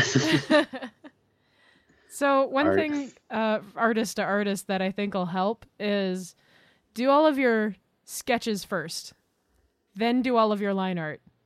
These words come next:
Speaker 2: then do all of
Speaker 1: Yeah.
Speaker 2: your color. It'll stay a lot more consistent as you go through the story.
Speaker 1: Mm-hmm.
Speaker 2: Um,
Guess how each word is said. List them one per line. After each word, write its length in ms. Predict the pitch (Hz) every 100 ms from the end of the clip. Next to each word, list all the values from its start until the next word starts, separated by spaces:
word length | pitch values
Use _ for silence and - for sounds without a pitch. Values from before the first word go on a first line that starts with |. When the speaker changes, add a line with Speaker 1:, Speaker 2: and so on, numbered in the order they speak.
| _
Speaker 2:
then 300 | 185 180 202
do 180 | 208 202
all 180 | 185 185
of 60 |
Speaker 1:
Yeah. 40 | 180
Speaker 2:
your 100 | 185
color. 440 | 208 175 165 170 - _ _ -
It'll 200 | 220 214
stay 180 | -
a 80 | 240
lot 180 | 220 208
more 140 | 208
consistent 600 | 214 208 185 202 - 214 196
as 200 | 190 185
you 100 | 190
go 260 | 196 185 170
through 300 | - 185 196
the 100 | 190
story. 640 | - 185 175 185 214 254 _ _ _ _
Speaker 1:
Mm-hmm. 160 | 143 127
Speaker 2:
Um, 380 | 123 - 180